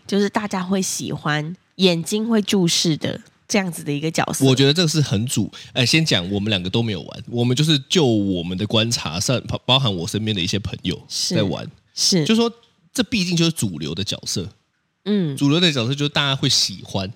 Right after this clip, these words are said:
Speaker 1: 是。
Speaker 2: 对，对，对，对，对。
Speaker 1: 啊。
Speaker 2: 那当然也不免有一些，例如说我看过扮那个晋级的巨人，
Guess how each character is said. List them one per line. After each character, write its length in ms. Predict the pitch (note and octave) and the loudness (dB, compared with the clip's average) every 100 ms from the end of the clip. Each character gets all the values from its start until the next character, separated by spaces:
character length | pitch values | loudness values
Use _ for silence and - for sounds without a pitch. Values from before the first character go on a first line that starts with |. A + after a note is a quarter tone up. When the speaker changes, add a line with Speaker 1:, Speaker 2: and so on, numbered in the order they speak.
| _ | _
Speaker 1:
是。 400 | - - F3 C#3 - - | -4 0 2 0 -2 -10
Speaker 2:
对， 120 | G2+ | -6
对， 120 | G2 F2+ | -4 -4
对， 280 | E2+ F2 | -6 -6
对， 140 | F2 D#2+ | -8 -8
对。 60 | |
Speaker 1:
啊。 360 | - C#3+ D3 E3+ | -8 -8 -8 -2
Speaker 2:
那 340 | G3 G3 G3+ E3 | 0 0 -2 0
当 240 | F#3+ G3+ | 2 4
然 180 | F3 C3 | 2 2
也 120 | A2+ | 0
不 180 | G#2+ E3+ | 0 -2
免 180 | C#3 G#2+ | 0 0
有 140 | F2 | -2
一 40 | G#2 | 0
些， 160 | A#2 | 0
例 80 | B2 | 0
如 100 | A#2 | 0
说 140 | G#2+ A2+ | 0 -2
我 120 | F2 | -4
看 220 | - B2 | -6 -4
过 140 | G#2+ | -4
扮 220 | G2+ A2+ G#2 | -2 -2 -2
那 100 | G#2+ | -4
个 300 | F#2 D#2 E2 | -6 -6 -8
晋 280 | - C3+ G#2 | -2 0 0
级 140 | F#2 | -2
的 100 | F2 | -4
巨 220 | - G#2 | -4 -6
人， 180 | D2 | -6